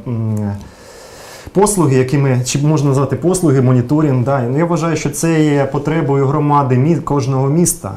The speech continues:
І тому я вважаю, що влада може запровадити якийсь конкурс, ну, виділяти гроші з бюджету. Це буде невеличкі гроші.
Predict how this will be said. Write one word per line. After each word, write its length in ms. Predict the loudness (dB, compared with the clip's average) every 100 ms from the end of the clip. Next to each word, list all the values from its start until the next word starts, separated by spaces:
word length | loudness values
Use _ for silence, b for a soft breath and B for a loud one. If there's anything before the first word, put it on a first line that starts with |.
| -14 -8
І 80 | -4
тому 680 | -2 -2 0 0 2 0
я 140 | 0 -2
вважаю, 460 | -2 -4 0 -2
що 160 | 0 -2
влада 400 | 0 0 0 -2
може 500 | -2 -2 0 0 0
запровадити 840 | -2 -2 -2 0 0 0 -2 0 0
якийсь 520 | 2 0 0 -4 -4
конкурс, 760 | -2 0 0 -2 -4 -6 -6 -2
ну, 140 | 0
виділяти 540 | 2 2 2 2 0
гроші 420 | 0 2 0 0 -2
з 60 |
бюджету. 460 | 0 0 0 -2 -2
Це 140 | -2
буде 240 | 0 0 2
невеличкі 640 | 0 0 0 -2 -4 -6
гроші. 460 | -4 -6 -6 -10